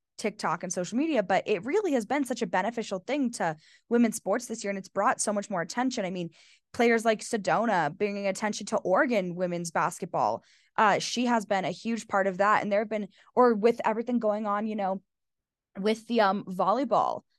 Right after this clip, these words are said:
uh, tournament that was happening, I was watching a lot of the Louisville players on my feed. And, I mean, before that, I, I can't say that I've ever paid that much attention, but then I was invested 'cause, you know, you get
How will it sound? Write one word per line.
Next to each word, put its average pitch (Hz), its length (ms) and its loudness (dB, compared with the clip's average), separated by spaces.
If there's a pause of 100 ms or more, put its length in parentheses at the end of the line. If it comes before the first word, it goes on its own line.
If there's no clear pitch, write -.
(300)
uh, 175 320 6
tournament 185 340 -2
that - 100 -2
was - 120 -4
happening, 175 360 0
I 165 60 2
was 185 160 0
watching 190 340 0
a 196 60 0
lot 190 220 4
of 214 40 -2
the 202 80 0
Louisville 190 580 0
players 196 600 -2 (260)
on 214 220 2
my 208 140 0
feed. 247 340 -2
And, 190 100 -2
I 175 60 0
mean, 180 240 -4
before 240 380 -2
that, 160 280 0 (380)
I, 208 320 2
I 202 80 0
can't - 300 -4
say 262 140 -2
that 214 100 0
I've 185 100 2
ever 190 160 0
paid 196 280 -4
that 175 120 2
much 180 160 -4
attention, 277 400 -4
but 196 160 -4
then 220 120 0
I 269 100 0
was 254 160 0
invested 185 520 -4
'cause, 190 160 -12
you 196 60 -8
know, 180 80 -6
you 185 160 -6
get 226 260 -2